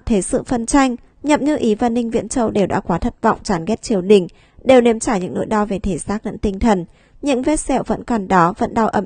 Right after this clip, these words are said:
ỉ và lại rỉ máu mỗi khi hai người phải nhắc lại đối mặt với nó. Mặc dù luôn mang một tâm thái đầy cô độc, gương mặt vô cảm lạnh lùng xa cách, nhưng trái tim của hai người thực sự rất ấm áp, giàu tình cảm. Chính vì vậy họ mới có được những huynh đệ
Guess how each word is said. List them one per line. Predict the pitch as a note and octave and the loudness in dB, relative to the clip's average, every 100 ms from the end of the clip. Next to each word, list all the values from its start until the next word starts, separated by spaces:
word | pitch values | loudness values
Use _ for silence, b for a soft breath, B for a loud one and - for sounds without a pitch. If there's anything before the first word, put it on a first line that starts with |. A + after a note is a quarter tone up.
| - | -2
ỉ | A3+ E3+ | -2 0
và | F3+ | -2
lại | F3 F3+ | -4 -4
rỉ | - F#3+ D#3+ | -6 -6 -4
máu | E3 E3+ D#3+ b b - | 2 6 6 b b -6
mỗi | C4 C4 | 2 2
khi | C4+ C4+ | 2 0
hai | C#4+ B3 | -2 -2
người | A#3 F#3+ | -2 -4
phải | - D#3+ | -4 -6
nhắc | E3 - | -8 -6
lại | G#3 - | -6 -4
đối | E3 | -4
mặt | E3 G3+ - | -4 -6 -4
với | D#3 | -6
nó. | E3+ F3 D#3+ b b b b - | 0 2 2 b b b b 0
Mặc | C4 A3+ | 2 4
dù | A#3+ A3+ | 2 2
luôn | A#3+ A#3+ | 2 0
mang | A#3+ A#3 | -2 0
một | G#3 - | -2 -2
tâm | G#3+ A3 | -4 0
thái | A#3+ F3 | 0 0
đầy | G#3 | 0
cô | F#3+ G#3 | 0 0
độc, | G3+ G#3 - b b - | 4 4 4 b b 0
gương | D4+ | 2
mặt | D4 G#3+ | 2 -2
vô | A3 G#3+ | 0 0
cảm | A3+ F3 | 0 -2
lạnh | F3+ - | -4 -4
lùng | G3+ E3+ | -6 -4
xa | - G3+ | -4 -2
cách, | A#3 C4+ b b b - | 0 0 b b b -4
nhưng | C#4+ C4 | -2 -2
trái | B3+ G#3 | 0 -2
tim | - A#3 | 0 -2
của | A3 F#3+ | 2 0
hai | A3 G3+ | 0 -2
người | G3+ F3 | -4 -2
thực | G3 - | -4 -4
sự | - - | -6 -4
rất | A3+ | -6
ấm | - D#3+ - | -6 -8 -6
áp, | A3 - | -6 -4
giàu | G3 E3+ | -4 -4
tình | E3 D3 | -6 -4
cảm. | G#3 F#3+ - b b b - | 0 0 0 b b b -2
Chính | C4+ A#3 | 0 2
vì | B3+ | 2
vậy | A#3 A#3 - | 2 2 0
họ | A3 A3+ | -4 -4
mới | F3+ F3 | -2 -4
có | - F3 | -4 -2
được | G#3 - | -2 -4
những | G#3+ | -6
huynh | A#3 G3+ | -4 -2
đệ | G3 | -2